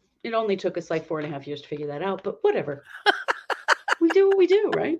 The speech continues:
Speaker 2: <laughs> We do what we do. Just, uh, the time frame is sometimes dicey, but, you know, here we are.
Speaker 1: Right.
Speaker 2: <laughs>
Speaker 1: Um, somebody asked if we had an update on the Melanie Boudreau Pawlowski hearing over the bank thing.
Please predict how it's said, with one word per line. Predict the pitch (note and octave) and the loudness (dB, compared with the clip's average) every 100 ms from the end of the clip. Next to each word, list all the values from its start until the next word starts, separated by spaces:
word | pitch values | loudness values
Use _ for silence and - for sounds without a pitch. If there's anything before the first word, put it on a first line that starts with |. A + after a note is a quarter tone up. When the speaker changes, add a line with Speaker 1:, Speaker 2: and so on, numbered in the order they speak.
| - | -6
Speaker 2:
<laughs> | F#4 C5 - - A#4 - - C#4 - E4 C#4 | 0 -2 0 2 2 2 -2 -2 -4 -10 -6
We | C#4+ | -6
do | D4 D#4 | -4 0
what | C4+ | 0
we | A#3+ | 0
do. | A#3 G#3 E3+ | -4 -4 -4
Just, | G3 A3 - | -12 -18 -14
uh, | F3 _ _ _ _ | -14 _ _ _ _
the | B3+ | -2
time | - D#4 A#3+ | 4 4 4
frame | G3+ F3+ | 0 -2
is | F3+ | -2
sometimes | F#3+ F#3+ E3+ F3 | -6 -2 -4 -2
dicey, | D#3 D#3 D3 | -6 -6 -10
but, | F3 B3 | -8 -6
you | F#4 | -4
know, | D4+ D3+ - _ | -6 -8 -16 _
here | - F4+ | -8 -4
we | C#4 | -4
are. | D3+ - - - D#3 - - - F3 | -6 -8 -12 -18 -16 -18 -4 0 2
Speaker 1:
Right. | B4 B4 - | 4 4 4
Speaker 2:
<laughs> | - - - - - - - - | 0 2 -2 -2 -4 -8 -8 0
Speaker 1:
Um, | B3 B3+ B3+ - | 2 2 0 -6
somebody | - F#4 A4 A4 | 0 2 8 8
asked | F#4 F4+ | 8 2
if | D4+ | 0
we | D#4 | 2
had | D4 | 2
an | C4+ | 2
update | B3+ C#4 D4+ D4 | 0 2 2 2
on | B3 B3 A#3+ | 2 4 4
the | A3+ G#3+ | 4 2
Melanie | A3+ B3 B3 B3 B3 | 2 0 -2 -2 0
Boudreau | A3 G#3 G#3 G3+ | 0 2 4 4
Pawlowski | G3+ G3+ G#3 G#3+ G#3+ G#3 G3 | 4 4 4 2 -2 -4 -4
hearing | F#3+ F3+ F3 E3 - | -2 0 2 0 0
over | F3+ F3 F3 | 0 2 2
the | E3+ D#3 D#3 | 2 2 4
bank | G3+ G3+ - | 2 2 -2
thing. | D#3+ A#2 D3+ | -4 -4 -8